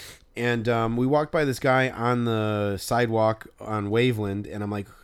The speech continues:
"Who is that guy? Like, I fucking recognize him." I'm like, he actually kinda looked like Garrett Stubbs a little bit.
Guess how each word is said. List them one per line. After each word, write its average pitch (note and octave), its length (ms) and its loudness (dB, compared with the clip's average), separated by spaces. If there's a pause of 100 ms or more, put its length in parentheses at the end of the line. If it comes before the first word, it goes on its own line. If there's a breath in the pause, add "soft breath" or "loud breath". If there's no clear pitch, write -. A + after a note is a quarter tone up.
(160)
"Who D#3+ 180 -6
is D#3+ 160 -6
that G#2 160 -10
guy? F#2+ 220 -10
Like, G2 140 -8
I A#2 60 -4
fucking B2 420 -8
recognize A#2 460 -6
him." F#2 100 -6
I'm G2 140 -6
like, G2+ 180 -6 (140)
he D3 140 2
actually D#3+ 220 -2
kinda C3 200 -2
looked A#2 140 -2
like G#2 140 -4
Garrett G2+ 260 -6
Stubbs A#2 400 -4
a G2 80 -6
little F2 200 -8
bit. E2 220 -10